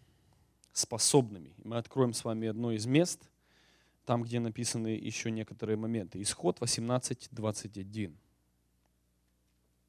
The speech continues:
Я уже место читал недавно. Это когда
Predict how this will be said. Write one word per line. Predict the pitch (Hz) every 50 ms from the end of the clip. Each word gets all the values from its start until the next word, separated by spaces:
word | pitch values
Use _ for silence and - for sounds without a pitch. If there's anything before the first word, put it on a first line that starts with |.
| _ _ _ _ _ _ _ _ _ _ _ _ - - - _ _ _ _ _ _ _ _ _ _ _ _ _ _ _ _ _ _ _ _ _ _ _ _ _ _ _ _ _ _ _ _ _ _ _ _ _ _ _ -
Я | - 117
уже | 110 117 120
место | 120 107 - - 107
читал | - - - - 139 139
недавно. | 131 131 127 123 123 117 117 120 120 117 - _ _ _ _ _ _ _ _ _ _ _ -
Это | - 117 110 120
когда | 110 120 113 113 110 120 110 107 107 107